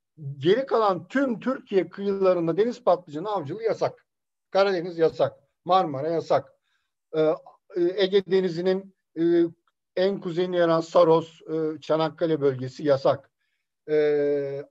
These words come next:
Antalya Körfezi yasak, İskenderun Körfezi yasak. Her zaman yasak. Sadece Ege'deki Kuzey Ege ve Güney Ege dönüşümlü. Nasıl dönüşümlü?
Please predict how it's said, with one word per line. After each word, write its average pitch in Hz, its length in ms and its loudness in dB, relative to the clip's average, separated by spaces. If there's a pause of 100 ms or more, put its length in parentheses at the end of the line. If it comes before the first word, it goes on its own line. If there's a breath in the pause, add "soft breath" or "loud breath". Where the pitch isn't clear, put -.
(120)
Antalya 160 520 4
Körfezi 143 520 -2
yasak, 151 380 0
İskenderun 165 640 -2
Körfezi 135 460 -4
yasak. 151 440 0 (460)
Her 226 200 4
zaman 165 260 -2
yasak. 113 340 -14 (580)
Sadece 214 540 2
Ege'deki 214 640 2
Kuzey 196 400 4
Ege 185 220 0
ve 208 60 4
Güney 180 340 -2
Ege 185 220 -4
dönüşümlü. 147 600 -6
Nasıl 277 260 -2
dönüşümlü? 180 600 -4